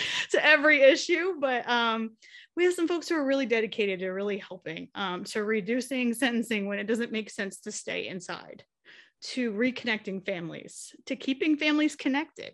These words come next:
Sometimes jail and prison might be the right place, right? Sometimes, <laughs> but we can connect our loved ones still and stay involved and, and keep people knowing they're loved. And I think that's a huge piece of,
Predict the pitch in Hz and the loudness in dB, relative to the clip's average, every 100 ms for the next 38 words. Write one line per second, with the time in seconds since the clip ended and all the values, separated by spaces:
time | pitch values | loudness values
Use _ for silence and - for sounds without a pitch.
0 | _ 214 - 262 294 311 285 226 262 262 | _ -6 0 2 4 4 4 4 4 4
1 | 269 262 277 247 247 233 247 277 269 240 | 4 0 0 0 0 0 0 0 0 0
2 | 262 - 254 202 370 - - - - - | -2 0 2 4 2 -4 -16 -18 -20 -20
3 | _ _ _ _ 226 - - - 370 311 | _ _ _ _ 0 0 -4 2 4 4
4 | 262 208 277 508 - - - - - - | 4 0 -2 -8 -14 -20 -20 0 2 4
5 | - - - - 285 294 302 330 285 294 | 0 -12 -12 0 4 4 4 4 4 4
6 | 277 294 254 240 226 202 190 180 - - | 4 4 2 2 0 -2 -6 -6 -10 -6
7 | 196 175 - 190 185 - 226 220 208 190 | -6 -4 -6 -8 -8 -4 0 0 0 -4
8 | 175 175 175 175 175 190 190 - 247 247 | -6 -8 -10 -8 -8 -6 -8 -8 -10 -8
9 | 226 196 196 196 180 175 180 - - - | -6 -4 -4 -6 -6 -10 -10 -12 -14 -20
10 | - 202 202 202 202 196 185 190 185 - | -14 -10 -10 -12 -12 -10 -12 -14 -14 -16
11 | 185 - - 185 - 190 190 175 | -14 -14 -12 -12 -10 -12 -12 -14